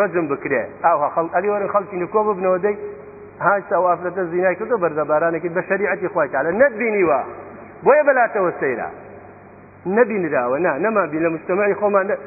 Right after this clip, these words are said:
بۆیە بەلاتەوە قورسە، نەک بەلای تۆ، بەلای مەلاوە قورسە. مەلایە ساڵی کاکەوە دوونڕەویەوە چییە؟ ئەی مەلا، تۆ قورئان ناخوێنیتەوە؟ ئێمە لا خوا-، خوای تەعالا نەیفەرمووی: "وەساریقە-، وەساریق و وەساریقەت و فەقتەعو ئەیدیەهما." دوو بە خۆ دەمە باس ناکەی؟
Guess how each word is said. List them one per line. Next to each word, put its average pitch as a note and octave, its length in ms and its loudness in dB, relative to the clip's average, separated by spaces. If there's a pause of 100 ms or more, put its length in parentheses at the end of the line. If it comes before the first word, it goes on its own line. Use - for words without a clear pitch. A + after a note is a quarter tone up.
(120)
بۆیە G#3+ 180 2
بەلاتەوە B3 420 4
قورسە، A#3 280 2 (300)
نەک C#4+ 180 6
بەلای C4 300 4
تۆ، A3+ 60 0 (120)
بەلای B3+ 280 2
مەلاوە B3+ 400 4
قورسە. E3 320 -2
مەلایە A#3 340 2
ساڵی A#3+ 260 2
کاکەوە B3+ 340 4 (140)
دوونڕەویەوە A#3+ 640 2
چییە؟ C#3+ 220 -2 (580)
ئەی E3 140 -2
مەلا، G#3+ 220 4
تۆ G#3+ 140 -2
قورئان G#3+ 280 2
ناخوێنیتەوە؟ B2+ 580 -4 (1400)
ئێمە E3 220 -4
لا F#3+ 120 6
خوا-، F#3 200 0 (160)
خوای F#3 280 2
تەعالا F3+ 240 2 (100)
نەیفەرمووی: F#3 520 0
"وەساریقە-، E3 720 0
وەساریق F#3 500 0
و E3 100 -4
وەساریقەت E3 540 0
و D#3 140 -6
فەقتەعو D3 420 0
ئەیدیەهما." C3+ 340 -4
دوو F#3+ 160 -2
بە G3 80 -4
خۆ A3+ 120 0
دەمە A3 220 0
باس A3+ 120 2 (100)
ناکەی؟ D3 360 -4